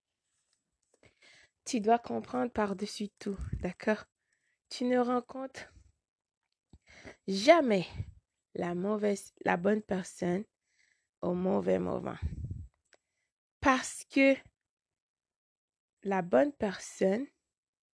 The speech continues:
n'a pas de temps, tout simplement. Donc, la bonne personne pour toi, euh, fera en sorte, en fait, déclenchera en toi,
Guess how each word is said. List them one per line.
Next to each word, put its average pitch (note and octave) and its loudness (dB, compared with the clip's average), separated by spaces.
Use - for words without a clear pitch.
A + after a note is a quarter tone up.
n'a F#3 -8
pas A3 -2
de F#3 -4
temps, G3+ -8
tout - -18
simplement. G3 -8
Donc, F#3 -4
la F3 -6
bonne B3 0
personne F#3+ -8
pour - -8
toi, C#4 -4
euh, - -6
fera B3 0
en G#3+ -4
sorte, C4 -4
en F#3 -8
fait, F3+ -8
déclenchera A3+ -4
en G3 -6
toi, B3+ -6